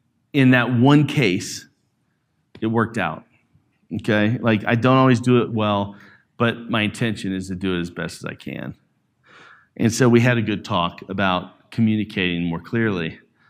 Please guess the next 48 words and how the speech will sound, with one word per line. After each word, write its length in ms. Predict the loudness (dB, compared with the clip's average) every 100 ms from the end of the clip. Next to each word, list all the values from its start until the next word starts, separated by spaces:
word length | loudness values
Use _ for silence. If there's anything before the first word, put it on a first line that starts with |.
| _
about 280 | -8 -6 -6
chores. 520 | -6 -6 -6 -8 -14 _ _ _ _
And 420 | -6 -4 -4 -2 0
when 100 | 2
he 60 |
gets 140 | 0 0
to 80 |
stay 200 | 0 0
up 120 | 2 2
late, 400 | 0 0 -4 -12 _ _ _ _ _ _ -10
I 80 |
just 260 | -6 -6 -2
need 120 | 0
to 100 | 0
know 140 | 0 -2
that 120 | -4
he 160 | -4
hears 300 | -4 -4 -4
me 100 | -6
and 100 | -8
he 60 | -6
does 280 | -6 -6 -6
them. 180 | -10 -12 _ _ _ _ _ -20 -20 -12
So 400 | 2 4 4 0 -14 -8
it's 140 | 0
important 600 | 0 2 0 2 0 -2 -2
to, 520 | 2 2 2 -2 -12 _ _ _ _
like, 200 | -4 -4
supervise, 760 | -4 0 2 2 2 2 2 -2
but 220 | -4 0
don't 240 | 0 0
always 420 | -2 0 0 -2
steer 380 | -6 -2 0 2
it 200 | 0 -2
in 120 | -2
the 60 | 0
way 160 | 0 0
that 180 | 0
I 140 | -2 -2
want 260 | -2 -6
it 100 | -8
to 100 | -10
go. 340 | -8 -8 -8 -12 _ _ _ _ _ _ -20 _ _ _ _ _ _ 2
And 380 | 4 4 2 0
let 180 | 2
the 80 | 0
situation 640 | 0 -2 0 0 -2 -2 -4
teach 520 | 0 0 0 -4 -14